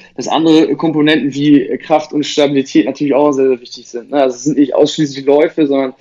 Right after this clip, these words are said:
äh, der, der Athlet sollte grundsätzlich, ähm, natürlich eine, eine ausgeprägte Beinmuskulatur haben, eine stabile Hüfte. Das sind halt alles solche Sachen, die sollte man eigentlich, ähm, auch außerhalb des Futsal-Trainings,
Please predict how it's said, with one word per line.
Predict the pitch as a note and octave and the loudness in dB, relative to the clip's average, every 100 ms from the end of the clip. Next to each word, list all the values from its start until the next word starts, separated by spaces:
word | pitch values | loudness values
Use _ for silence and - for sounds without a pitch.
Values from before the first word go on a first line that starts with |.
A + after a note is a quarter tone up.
| _ - - - | _ -20 -20 -2
äh, | B2 C3 B2+ - - G2 _ _ - | 2 4 4 2 -12 -20 _ _ 0
der, | B2 C3 C3 B2 | 4 4 4 2
der | A#2+ C3 | 2 0
Athlet | A#2 C#3 C#3 | 4 0 4
sollte | C#3+ C#3+ C#3+ C#3+ | 2 4 2 2
grundsätzlich, | D3 C#3+ D3+ - C#3 - _ - - - _ | 0 0 -2 -2 -8 -8 _ -20 -20 -20 _
ähm, | B2+ C3 C3 B2+ B2 A#2+ | 2 2 2 -2 -6 -8
natürlich | - C3 D#3 C#3+ C3 | -8 -6 -2 -2 0
eine, | C3 C3+ C3 | 0 2 2
eine | B2+ | 0
ausgeprägte | C3 C#3+ C#3+ - D3 C#3+ | 0 -2 -4 -2 -2 0
Beinmuskulatur | C3 C#3+ D3+ C#3+ D3+ C#3 C#3+ C#3+ | 2 2 2 0 -2 -2 0 0
haben, | C#3+ C#3 | 0 0
eine | C3+ | -2
stabile | B2+ C#3 B2+ C#3 C#3 | -2 -4 -2 -2 -2
Hüfte. | D#3+ - D#3 D3 _ _ _ | -4 0 0 0 _ _ _
Das | - | -10
sind | A#2+ | -2
halt | C#3 C3+ | 0 2
alles | C#3+ C#3 | 2 2
solche | C3+ C3 | 0 0
Sachen, | C#3+ C#3 | -2 -2
die | B2+ C#3 C#3 C#3 - _ _ _ _ | -4 -2 2 2 0 _ _ _ _
sollte | B2 A2+ C#3+ D#3 D#3 E3 D3 | -8 2 4 4 2 2 4
man | C#3+ D3 B2+ | 4 2 0
eigentlich, | A2 C#3 C#3+ C3 - | 0 -2 -4 -6 -6
ähm, | C3 C3+ C3+ | -2 -2 -2
auch | C3 C3 | -2 -4
außerhalb | - - D3 C#3 C#3 | -6 -6 -2 -2 -2
des | B2+ | -10
Futsal-Trainings, | D3+ C#3+ C#3 C#3 C#3 C#3 C3+ - | -8 0 0 0 -2 0 -2 -6